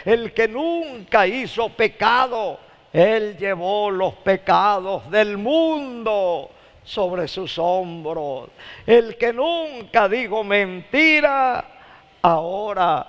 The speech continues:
estaba colgado en un madero. ¿Podremos nosotros justificarnos al pensar en el sacrificio de Jesucristo, hermano Henry?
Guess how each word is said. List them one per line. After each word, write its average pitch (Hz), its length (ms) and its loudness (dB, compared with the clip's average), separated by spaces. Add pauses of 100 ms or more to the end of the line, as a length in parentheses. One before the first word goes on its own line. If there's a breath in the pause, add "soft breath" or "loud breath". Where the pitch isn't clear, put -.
(340 loud breath)
estaba 180 1040 0 (380 loud breath)
colgado 202 840 2
en 208 160 -4
un 214 420 -4
madero. 180 840 2 (360 soft breath)
¿Podremos 160 680 2
nosotros 185 680 -2
justificarnos 196 1200 0 (360 loud breath)
al 175 360 2
pensar 180 1000 -2 (280 loud breath)
en 185 220 4
el 170 240 2
sacrificio 185 1000 0
de 185 140 4
Jesucristo, 170 880 0
hermano 185 380 2
Henry? 220 500 2